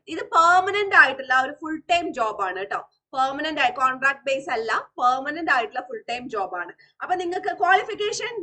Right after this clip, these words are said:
ആ, യെസ് ശോഭന, ആ, ഡിഗ്രി ഉണ്ടായാൽ മതി. നിങ്ങൾക്കൊരു ഗ്രാജുവേഷൻ മാത്രം ഉണ്ടെങ്കിൽ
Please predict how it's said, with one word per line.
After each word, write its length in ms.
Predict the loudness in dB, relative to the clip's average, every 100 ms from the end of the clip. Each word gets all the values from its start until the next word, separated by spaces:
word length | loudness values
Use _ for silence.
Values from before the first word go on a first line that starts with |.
| -4
ആ, 360 | -2 0 -2 -4 _ _ _ _ _
യെസ് 300 | -2 -2 -2
ശോഭന, 360 | -2 0 2 4
ആ, 400 | 4 4 0 -6
ഡിഗ്രി 420 | -6 -6 0 0
ഉണ്ടായാൽ 320 | 0 0 0
മതി. 300 | -4 -6 -10 -10
നിങ്ങൾക്കൊരു 320 | -8 -6 -6
ഗ്രാജുവേഷൻ 680 | 4 6 6 2 -8 -6 -4
മാത്രം 360 | -4 -4 -6 -10
ഉണ്ടെങ്കിൽ 340 | -10 -10 -6